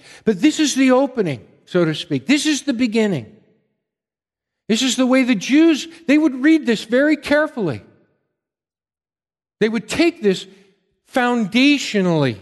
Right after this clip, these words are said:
And so when we get to verse twenty-six and twenty-seven,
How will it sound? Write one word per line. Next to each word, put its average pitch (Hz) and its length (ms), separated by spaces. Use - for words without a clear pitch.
And 196 100
so 262 140
when 254 180
we 247 80
get 302 240
to 277 80
verse 233 380
twenty-six 247 1120
and 190 220
twenty-seven, 220 920